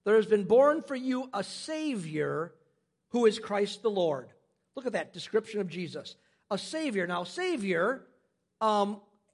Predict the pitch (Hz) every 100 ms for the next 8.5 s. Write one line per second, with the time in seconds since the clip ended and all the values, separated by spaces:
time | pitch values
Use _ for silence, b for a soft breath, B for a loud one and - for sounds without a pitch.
0 | _ - 226 - 339 - 214 214 214 208
1 | 226 233 240 214 208 208 196 - _ -
2 | 202 - 214 - - _ _ _ _ _
3 | 208 208 220 214 165 196 269 262 226 214
4 | 196 202 196 185 202 185 180 170 117 b
5 | b - 190 165 143 165 208 156 151 190
6 | b b - 202 208 220 208 196 190 -
7 | 302 285 247 233 233 185 202 202 247 208
8 | 185 160 160 135